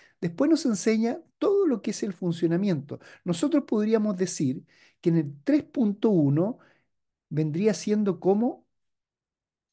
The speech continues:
la mecánica del automóvil, la mecánica básica, ¿ven? ¿Y dónde vamos a ver nosotros hoy día? Nosotros nos vamos a canalizar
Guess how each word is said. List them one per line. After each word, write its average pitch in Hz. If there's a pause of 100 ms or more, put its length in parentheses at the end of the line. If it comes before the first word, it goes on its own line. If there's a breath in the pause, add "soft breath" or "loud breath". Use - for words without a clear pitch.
(320)
la 165
mecánica 196
del 160
automóvil, 113
la 135
mecánica 135
básica, 123
¿ven? 170 (760 soft breath)
¿Y 185
dónde 330
vamos 320
a 262
ver 262
nosotros 240
hoy 214
día? 143
Nosotros 165
nos 214
vamos 175
a 180
canalizar 151